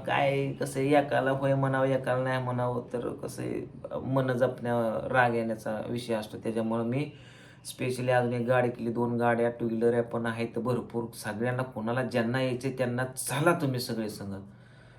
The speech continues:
मला बरेच लोक म्हणतात, "पांडू कुठं जायचं?" म्हणलं की सगळं गबाळण, तुझं जागरण गोंधळच घेऊन जातो सगळं खानदानच. मध्ये पण फिरायला गेलो, सगळीच घेऊन गेला, दोघांनी जायचं असतं. हा,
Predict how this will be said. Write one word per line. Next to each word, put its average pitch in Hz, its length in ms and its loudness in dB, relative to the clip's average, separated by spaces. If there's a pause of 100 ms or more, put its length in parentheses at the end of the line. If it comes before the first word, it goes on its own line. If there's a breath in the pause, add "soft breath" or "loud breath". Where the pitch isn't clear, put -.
(220 soft breath)
मला 127 200 0
बरेच 143 340 4
लोक 135 220 0
म्हणतात, 127 300 -2 (340)
"पांडू 135 260 4
कुठं 131 240 -2
जायचं?" 127 300 2
म्हणलं 123 200 -2
की 120 60 -2
सगळं 117 600 -2 (100)
गबाळण, 127 720 6
तुझं 113 380 -8
जागरण 131 440 6
गोंधळच 127 380 2
घेऊन 131 220 2
जातो 110 240 0
सगळं 104 320 -4 (320)
खानदानच. 110 540 0 (1080 loud breath)
मध्ये 156 240 6
पण 156 200 4
फिरायला 160 300 4
गेलो, 151 260 6
सगळीच 147 380 2
घेऊन 127 160 0
गेला, 117 160 2
दोघांनी 117 360 2
जायचं 104 280 -4
असतं. - 220 -12
हा, - 220 -12